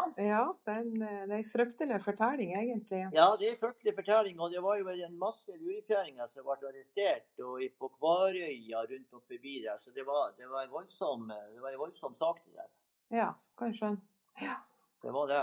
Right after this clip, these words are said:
Speaker 2: og det er ikke
Speaker 1: Ja.
Speaker 2: ventet at man blir, blir overgitt over den behandlingen. Altså, han Jon, han Jon Lyng, som vi hadde jo som, eh, han var vel mi-, minister en gang, eller var ikke han statsminister en gang i tiden?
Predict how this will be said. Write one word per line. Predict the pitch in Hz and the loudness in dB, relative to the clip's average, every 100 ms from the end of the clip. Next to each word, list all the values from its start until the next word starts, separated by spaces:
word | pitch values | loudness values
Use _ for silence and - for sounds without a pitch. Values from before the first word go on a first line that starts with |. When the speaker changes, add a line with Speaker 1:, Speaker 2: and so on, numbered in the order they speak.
| 95 | -2
Speaker 2:
og | - 123 131 | -8 -8 -2
det | 214 | 0
er | |
ikke | - 151 | 0 0
Speaker 1:
Ja. | 170 | 0
Speaker 2:
ventet | 170 - _ _ 117 | -4 -14 _ _ -10
at | 117 | -6
man | 117 117 113 | -4 -4 -4
blir, | 117 110 110 | -4 -6 -10
blir | 120 117 110 - - | -16 -16 -16 -18 -10
overgitt | 139 139 117 120 127 - - 104 | 0 0 2 -2 -2 -4 -12 -4
over | 107 101 87 - _ _ _ _ _ _ _ _ 117 | -2 -2 -6 -10 _ _ _ _ _ _ _ _ 0
den | 156 160 | 2 6
behandlingen. | 160 170 190 151 131 127 | 8 8 6 4 0 2
Altså, | 139 - 165 | 2 4 2
han | 131 170 | 2 4
Jon, | 190 240 175 113 _ _ _ - | 4 4 0 -12 _ _ _ -4
han | 165 180 | -2 2
Jon | 240 233 | 0 0
Lyng, | 196 262 170 117 120 | -4 -4 -6 -8 -8
som | - 151 | -4 -2
vi | 156 156 147 | -2 -2 -2
hadde | 135 156 160 | 0 0 0
jo | 143 131 | -4 -4
som, | 135 135 131 | -4 -4 -2
eh, | 127 120 117 110 98 90 92 85 101 - - _ | 2 2 0 -6 -12 -18 -20 -20 -20 -20 -20 _
han | 143 | -2
var | 151 143 | 0 0
vel | 139 127 | -2 -2
mi-, | 139 131 | -4 -4
minister | 139 180 - - 113 | -4 -4 -4 -2 -2
en | 113 113 | -2 -4
gang, | 110 110 | -4 -4
eller | 113 | -4
var | 120 117 | -4 -4
ikke | 117 | -6
han | 113 | 0
statsminister | 151 160 - 101 101 - | 2 2 -2 -16 -16 -16
en | 107 | -12
gang | 104 107 | -12 -12
i | 107 | -12
tiden? | 113 104 - | -12 -12 -18